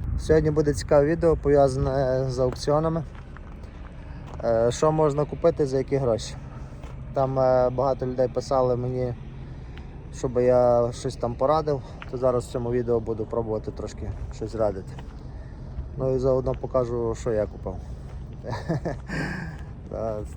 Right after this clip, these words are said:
там, е, там буде на що подивитися. Перед тим, як розкажу і покажу, що купив,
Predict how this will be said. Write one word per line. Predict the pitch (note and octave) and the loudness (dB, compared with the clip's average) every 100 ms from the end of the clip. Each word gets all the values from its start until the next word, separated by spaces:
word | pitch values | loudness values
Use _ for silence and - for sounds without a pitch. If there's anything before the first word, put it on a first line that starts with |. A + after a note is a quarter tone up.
| - | -4
там, | A2 G#2+ G#2+ | -2 -2 -4
е, | G#2 G#2 - - - - - - - | -4 -6 -8 -10 -10 -12 -12 -12 -6
там | A#2 A2+ | -4 -2
буде | A#2 A2+ | -2 -2
на | G#2+ | -4
що | G#2+ | -4
подивитися. | - - - - - - - | -6 -4 -6 -4 -6 -6 -2
Перед | C#3+ C3+ C#3 | 2 2 2
тим, | D3+ D3 | 0 0
як | C#3 | 0
розкажу | C#3+ - C#3+ C#3 | 0 4 4 4
і | |
покажу, | C3+ C3+ D3 | 0 6 6
що | C3+ D3 | 6 0
купив, | C#3+ C3+ E3+ | -2 4 4